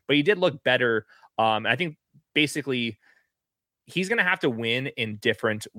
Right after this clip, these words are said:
ways. He's not gonna be able to move around as much. The scrambling ability, I don't think is gonna be fully there. But I think for the most part, he's gonna be fine based off of the videos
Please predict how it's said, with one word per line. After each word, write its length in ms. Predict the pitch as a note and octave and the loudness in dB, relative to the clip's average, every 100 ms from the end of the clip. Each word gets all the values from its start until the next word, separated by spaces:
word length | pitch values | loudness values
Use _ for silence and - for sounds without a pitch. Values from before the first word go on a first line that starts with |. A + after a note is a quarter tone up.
| G#2+ | -8
ways. 440 | F#2+ G2+ G#2+ - | -6 -4 -6 -6
He's 240 | - - A2+ | -12 -8 -2
not 160 | C3+ | -2
gonna 120 | E3 D#3+ | -2 -4
be 60 | |
able 140 | D3 B2+ | -4 -4
to 60 | |
move 220 | G#2+ G#2+ | -4 -4
around 300 | G#2+ G2+ G2+ - - | -4 -4 -4 -8 -2
as 320 | G2 G#2 G2 | 0 0 0
much. 340 | G#2+ G#2 - - _ | 0 0 -2 -14 _
The 80 | A#2+ | -4
scrambling 600 | - - A#2+ C3+ D3 D#3 | -4 0 2 2 2 0
ability, 500 | B2 A#2+ B2 B2+ C3+ | 0 2 2 0 0
I 140 | G#2+ | -2
don't 260 | G#2 G#2+ A2+ | -2 -4 -4
think 80 | B2 | -6
is 80 | - | -8
gonna 200 | A2+ F#2+ | -8 -10
be 120 | - | -10
fully 400 | G2+ - G#2 B2+ | -8 -2 -2 -2
there. 340 | B2+ B2+ C3 B2+ - _ | 0 2 2 0 -12 _
But 120 | - C#3+ | 0 0
I 20 | |
think 220 | A3+ - | 0 0
for 100 | G#3+ | 0
the 80 | E3 | 0
most 460 | A#2+ A#2+ E3+ - | 0 2 2 0
part, 200 | - G#3 | -2 0
he's 140 | F3+ D3 | 0 -2
gonna 200 | D#3 E3 | -2 -2
be 120 | D3 | -4
fine 380 | - B2 C#3 A#2 | 0 2 2 2
based 240 | G#2+ G#2+ | 0 0
off 100 | A#2 | -2
of 60 | A2 | -2
the 80 | G2+ | -6
videos 380 | G#2 A2+ A2+ | -2 2 0